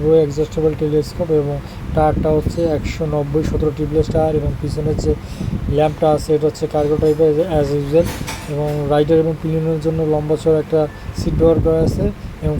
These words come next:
ফুয়েল ট্যাঙ্ক ক্যা-, ক্যাপাসিটি হচ্ছে পনেরো লিটার, আর টু পয়েন্ট থ্রি হলো আনইউজেবল, থ্রি পার্ট আপার হ্যান্ডেল এবং সেমি ডিজিটাল একটা মিটার।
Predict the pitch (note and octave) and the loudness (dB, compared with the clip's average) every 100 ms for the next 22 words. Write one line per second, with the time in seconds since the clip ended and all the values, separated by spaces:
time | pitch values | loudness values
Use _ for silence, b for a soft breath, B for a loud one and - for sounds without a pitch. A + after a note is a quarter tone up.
0 | - D#3+ E3+ E3 F3 D#3+ E3+ D#3 - D#3+ | -2 0 2 2 -2 0 0 0 0 0
1 | D#3 D3+ D3+ D#3 D3+ - D#3+ D#3+ D#3+ D#3 | 0 -2 -4 -4 -6 -4 -2 0 0 0
2 | F3+ F#3 B B - D#3 D#3 D#3+ D#3 E3 | -2 -2 B B -2 0 0 -2 0 0
3 | D#3 D#3 D#3+ D#3+ D#3+ D3+ D3+ D3 D#3 F3+ | 0 -2 0 0 2 2 2 0 2 2
4 | G3 B - D#3 E3 E3+ D#3+ D#3 A3 C#3 | 0 B -8 -4 0 2 0 0 -4 0
5 | D#3 C3 C#3+ D3+ F3 - - - D3+ C#3+ | 0 0 0 0 -2 -2 -6 -2 0 0
6 | D3+ - D#3 D#3 D#3+ D#3+ D#3+ D#3+ C#3+ D3+ | -2 -2 -2 0 0 0 2 2 2 -2
7 | C#3+ C3+ | -2 -2